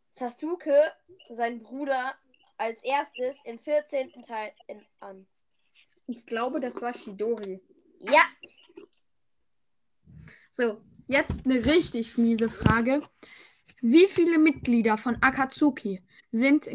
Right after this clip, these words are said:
Speaker 2: gestorben, die man im Manga sieht?
Speaker 1: Boah,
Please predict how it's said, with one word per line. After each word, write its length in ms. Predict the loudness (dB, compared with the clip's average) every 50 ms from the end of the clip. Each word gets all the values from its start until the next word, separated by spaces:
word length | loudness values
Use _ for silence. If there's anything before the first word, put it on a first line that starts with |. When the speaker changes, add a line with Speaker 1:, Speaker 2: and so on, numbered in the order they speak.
| -2
Speaker 2:
gestorben, 880 | 0 0 0 0 -2 -8 -6 -2 0 0 2 0 0 -2 -6 -10 -12 -12 _ -2
die 80 | 0
man 200 | 0 0 0 -2
im 120 | -2 -4 -2
Manga 560 | 0 2 2 2 4 4 4 4 4 2 -2 -4
sieht? 500 | -4 -2 -2 -2 -4 -8 -16 -20 -20 _ _ _ _ _ -20 -20 _ _ _ _ _ -20 -20 -20 _ _ _ _ _ _ _ -6
Speaker 1:
Boah, 420 | -2 -2 0 0 0 -2 -4